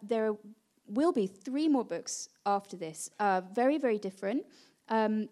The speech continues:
one, Colette Cotter has already published. It's called The Kingdoms. It's a standalone. Um, it's about an alternative history where France won the Napoleonic Wars. I know it sounds really boring. You don't have to read that one. The next one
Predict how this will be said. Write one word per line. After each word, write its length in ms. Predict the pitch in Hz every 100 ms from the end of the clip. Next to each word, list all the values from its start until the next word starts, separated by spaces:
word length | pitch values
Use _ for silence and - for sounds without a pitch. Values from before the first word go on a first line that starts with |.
| _
one, 560 | - 208 233 247 294 381 -
Colette 280 | 254 -
Cotter 280 | - 240 370
has 180 | 320 220
already 280 | 190 196 202
published. 400 | - 262 392 -
It's 100 | -
called 180 | 220 202
The 60 |
Kingdoms. 580 | 190 240 240 285 381 -
It's 200 | - 196
a 40 |
standalone. 720 | 196 - 220 240 233 233 269 285 - - _
Um, 280 | 214 202 202 -
it's 200 | 214 220
about 640 | 208 196 196 185 - - -
an 140 | 208 -
alternative 680 | 240 240 - 262 254 240 208
history 540 | 220 214 - 190 175 175
where 260 | 180 180 - _ _ _ -
France 520 | 262 196 165 - -
won 300 | 202 226 202
the 80 | 190
Napoleonic 520 | 190 202 185 175 175
Wars. 360 | 196 165 170 - - -
I 40 |
know 100 | 214
it 100 | 202
sounds 200 | 214 196
really 180 | 190 175
boring. 340 | 175 170 151
You 80 | 175
don't 100 | 202
have 100 | 196
to 60 | -
read 120 | -
that 140 | - -
one. 140 | - - - - - -
The 80 | -
next 500 | 269 330 311 - -
one 300 | 185 170 214